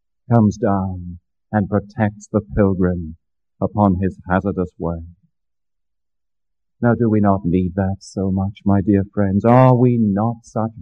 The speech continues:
very poor keepers of ourselves? How poorly we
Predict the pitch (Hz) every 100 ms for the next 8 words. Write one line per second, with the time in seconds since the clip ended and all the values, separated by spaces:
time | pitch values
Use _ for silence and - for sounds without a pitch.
0 | 80 - 113 113 113 110 - _ _ -
1 | 107 110 110 107 107 101 101 101 104 110
2 | - - - _ _ _ _ _ _ _
3 | - 101 95 95 - 87 92 92 104 107
4 | 98 _ _ - _ _ _ _ _ _
5 | _ _ _ _ 139 131 131 - 127 123
6 | 123 113 104 107